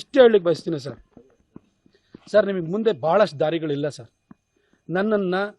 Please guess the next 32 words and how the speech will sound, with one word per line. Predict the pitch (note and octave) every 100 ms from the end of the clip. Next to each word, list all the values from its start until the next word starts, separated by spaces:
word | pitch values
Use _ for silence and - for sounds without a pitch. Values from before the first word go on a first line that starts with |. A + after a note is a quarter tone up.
| _ _ _ _ _ -
ನಿಮ್ಮ | G3+ A3+
ಕೈಲಿ | G3+ F#3 F#3+
ಸೋಲ್ಸೋದಕ್ಕೆ | F#3 G3+ - E3+ C#3+ F3+ G3 F#3 -
ಕೊಡಗು | F3 G#3 A#3 G3
ಮೈಸೂರಿನ | F#3 F#3+ F#3+ F3 E3
ಜನ | C#3+ E3+ D#3+
ಬಿಡಲ್ಲ | D3 C#3+
ಸರ್. | - C3+
ಆ | D3+
ತಾಯಿ | D#3 E3 F3
ಚಾಮುಂಡಿ | E3+ E3 D#3+ E3 F3+
ಕಾವೇರಿ | D3 D#3 C#3
ತಾಯಿ | D3+ E3 B2+
ಬಿಡಲ್ಲ | C3 C3 -
ಸರ್. | B2 _ - - _ _ _ _ F3
ನಿಮ್ಮ, | G#3 A#3 A3 G#3+ G3
ನೀವು | A3 F#3+ G3+ G3+ _ _ _ _ E3+
ನನ್ನನ್ನು | F3+ G3 G3
ಈ | F3+ F3 A3+ B3
ರೀತಿ | A#3 F#3
ಎಲ್ಲ | E3 G#3
ತಂತ್ರಗಾರಿಕೆಗಳನ್ನ | - F#3 G3 G#3 G3 F3 F3 E3 D#3+
ಮಾಡಿ | D3+ D#3+ F3+
ಮುಗಿಸೋದಕ್ಕೆ, | D3+ D3+ E3+ C#3 B2 F3 - _ _ -
ಇಲ್ಲ | C4 C#4
ನನ್ನನ್ನು | A#3 A3+ G#3+
ಜೀವನ | D#3+ A3+ A3
ತೆಗಿಲಿಕ್ಕೆ | F#3+ E3 D3 A#3+
ನೀವು | F#3+ C#3
ಪ್ರಯತ್ನ | C3+ D3 D#3+
ಮಾಡ್ಬೋದು | C#3+ B2+ B2+ A#2+
ಅಷ್ಟೇ. | - E3 C#3 F3+